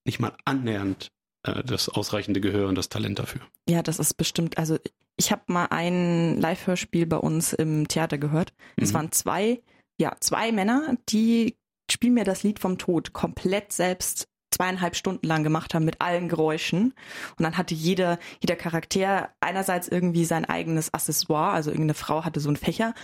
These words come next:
Speaker 1: Mhm.
Speaker 2: aber auch immer noch sein, das gleiche, ein passendes Geräusch, was die dann gleichzeitig dazu gebaut haben. Jedes Mal
Speaker 1: Aufwendig und bestimmt total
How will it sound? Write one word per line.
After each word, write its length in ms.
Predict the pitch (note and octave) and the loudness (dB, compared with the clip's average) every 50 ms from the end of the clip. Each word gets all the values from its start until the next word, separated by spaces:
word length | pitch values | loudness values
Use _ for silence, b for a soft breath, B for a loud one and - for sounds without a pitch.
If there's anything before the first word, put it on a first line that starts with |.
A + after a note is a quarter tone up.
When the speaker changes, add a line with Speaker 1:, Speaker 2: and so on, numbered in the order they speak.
| B B B | B B B
Speaker 1:
Mhm. 100 | - - | -2 0
Speaker 2:
aber 180 | F3+ G3+ G3 - | 0 0 0 -2
auch 100 | - - - | -2 -2 -2
immer 160 | G3 G3 F#3+ | 0 0 0
noch 140 | F3+ E3+ E3+ | 0 0 -2
sein, 220 | - F3 E3 D#3 - - | -2 -2 -2 -2 -2 -4
das 120 | - - | -4 0
gleiche, 440 | - E3+ D#3+ F3 - F#3 E3 D#3+ - _ _ - - _ - - | 0 0 -2 0 -2 -2 -2 -2 -4 _ _ -20 -20 _ -6 -2
ein 80 | D#3+ C#3 | -2 0
passendes 360 | - F#3 - - F3 - - | 0 0 0 0 -2 -2 0
Geräusch, 400 | - E3 - D#3+ E3+ F#3 - - | -2 0 2 2 0 0 -2 -4
was 140 | D#3 D3 - | -4 -4 -2
die 100 | - D#3 | -2 0
dann 220 | D3+ D3+ D3 D3 | 0 2 0 2
gleichzeitig 480 | - D3+ D3+ D#3 - - D3+ D3 D3 - | 0 0 -2 -4 -4 -2 -2 0 0 0
dazu 240 | - D3 - - D3 | -2 -2 0 0 -2
gebaut 460 | D3 C#3 - C#3 C#3+ D3 D3 - - | -2 0 0 0 0 0 0 -2 -2
haben. 160 | C3+ C3 C3+ - _ - - - - | -2 -2 -2 -2 _ -14 -10 -6 -4
Jedes 300 | - E3 D#3+ A2+ B2 - | 0 0 2 0 0 0
Mal 100 | D#3 D#3+ D#3 | 0 0 0
Speaker 1:
Aufwendig 400 | D#3 D3+ G#2 G2+ - - - - | 0 0 0 -2 -2 -6 -8 -4
und 140 | - G2+ G#2 | -4 -2 -2
bestimmt 300 | - G#2 - - G#2+ G#2 | 0 0 0 0 0 0
total 280 | G#2+ G2+ - G#2 F#2+ | -2 -2 -2 -2 -2